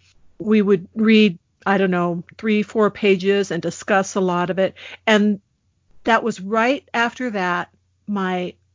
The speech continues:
oldest daughter married a fellow who, at the time, we didn't know he was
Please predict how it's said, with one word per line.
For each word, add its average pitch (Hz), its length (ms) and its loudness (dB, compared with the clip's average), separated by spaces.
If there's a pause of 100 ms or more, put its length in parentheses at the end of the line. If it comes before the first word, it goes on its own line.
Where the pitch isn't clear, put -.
(120)
oldest 208 520 -4
daughter 180 580 -2 (760)
married 208 640 4
a 208 100 -2
fellow 180 640 -2 (880)
who, 196 560 2 (840)
at 208 140 2
the 170 60 -4
time, 208 560 0
we 196 100 -2
didn't 196 320 -6
know 196 400 0
he 190 200 -2
was 185 200 -2